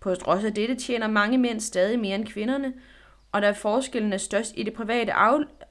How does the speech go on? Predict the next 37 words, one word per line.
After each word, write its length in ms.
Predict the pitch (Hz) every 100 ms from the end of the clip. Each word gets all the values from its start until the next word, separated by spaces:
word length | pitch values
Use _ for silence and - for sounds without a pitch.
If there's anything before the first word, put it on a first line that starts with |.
| - - _
erhvervsliv, 560 | 226 269 294 285 277 240
hvor 180 | 247 262
lønningerne 460 | 220 226 247 196
generelt 500 | 175 180 220 269 247 -
også 280 | 190 214
er 40 | 220
højere 460 | 180 180 196 -
end 100 | 202
hos 200 | 208 220
de 160 | 214 247
offentligt 420 | - 175 196 185 -
ansatte. 480 | 156 156 - - - _ _ _ _ - - - _
Nye 280 | 170 185 208
tider 320 | 208 214 196
er 60 | 190
på 160 | 190 202
vej, 340 | 240 285 -
og 160 | - 233
i 40 | 233
den 140 | 247
næste 340 | 254 277 285
generation 760 | 262 240 190 202 - 302 247 190
ser 180 | - 233
drengene 420 | 208 202 262 220
ud 100 | 240
til 160 | -
at 80 | 208
blive 220 | - 190
overhalet 920 | 196 220 262 233 - - 220 196 185 175
på 160 | -
nogle 360 | 214 202 170 208
fronter. 460 | 214 170 196 220 214 - - - - - - - -
Piger 400 | - 247 247 277
på 140 | 285 240
de 100 | 190
gymnasiale 580 | 180 180 180 226 214 165
uddannelser 640 | 233 247 190 180 - 175